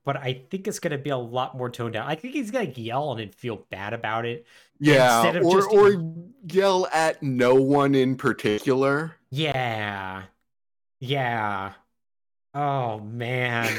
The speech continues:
Speaker 2: <laughs>
Speaker 1: Shit, I'm not looking forward to that.
Speaker 2: Yeah.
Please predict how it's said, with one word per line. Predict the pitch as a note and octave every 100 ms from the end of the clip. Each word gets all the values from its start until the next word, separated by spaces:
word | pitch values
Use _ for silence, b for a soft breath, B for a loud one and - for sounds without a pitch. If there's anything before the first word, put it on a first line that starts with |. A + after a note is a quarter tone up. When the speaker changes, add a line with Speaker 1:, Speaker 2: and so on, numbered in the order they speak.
| -
Speaker 2:
<laughs> | - - - - - - D4+ - _ _ - -
Speaker 1:
Shit, | - - - C#3+ A#2+
I'm | C3+
not | C#3 B2
looking | C3 C3
forward | - B2+ A#2+
to | G#2
that. | A2+ B2 A#2 G#2+ A2+ - _ _ _ _ _ _ _ -
Speaker 2:
Yeah. | G2+ G2 G2 G2 G2+